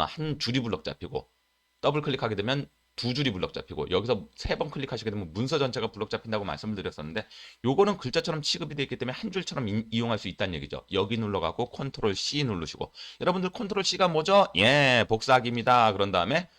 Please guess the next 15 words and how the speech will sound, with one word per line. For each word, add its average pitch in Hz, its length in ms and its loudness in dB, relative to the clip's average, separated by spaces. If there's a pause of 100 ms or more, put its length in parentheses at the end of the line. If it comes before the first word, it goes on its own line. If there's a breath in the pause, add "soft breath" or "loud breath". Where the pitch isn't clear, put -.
(140 soft breath)
컨트롤 139 420 0
V 110 220 0
누른 87 280 -4
다음에 85 360 -4
교육장 90 360 -4
안내 80 160 -4
끝난 80 280 -8
다음에 80 200 -4
커서 139 240 -4
여기다 87 240 -2
갖다 80 200 -6
놓고 190 380 -2 (500)
교육, 92 560 -4 (600)
아, 65 920 -6 (1900)
정, 135 340 -4